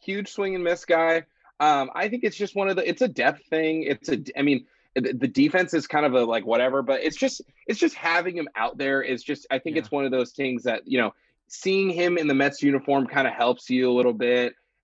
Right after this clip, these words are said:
Speaker 1: Um, if you can limit the mistakes that happen on the fe-, on the infield, take care of the baseball a little bit, you know that DeGrom's gonna get you, you know, six plus innings, probably less than two runs. Um,
Speaker 2: Yeah.
Speaker 1: it's a game you should win, right? And if,
Speaker 2: Yeah.
Speaker 1: if Baez is gonna hit a homer,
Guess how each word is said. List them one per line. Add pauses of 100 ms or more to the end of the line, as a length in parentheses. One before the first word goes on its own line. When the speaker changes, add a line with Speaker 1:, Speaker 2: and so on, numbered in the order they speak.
Speaker 1:
Um,
if
you
can
limit
the
mistakes
that
happen
on
the
fe-,
on
the
infield, (180)
take
care
of
the
baseball
a
little
bit, (280)
you
know
that
DeGrom's
gonna
get
you,
you
know,
six
plus
innings, (200)
probably
less
than
two
runs. (360)
Um,
Speaker 2:
Yeah.
Speaker 1:
it's
a
game
you
should
win,
right?
And
if,
Speaker 2:
Yeah.
Speaker 1:
if
Baez
is
gonna
hit
a
homer,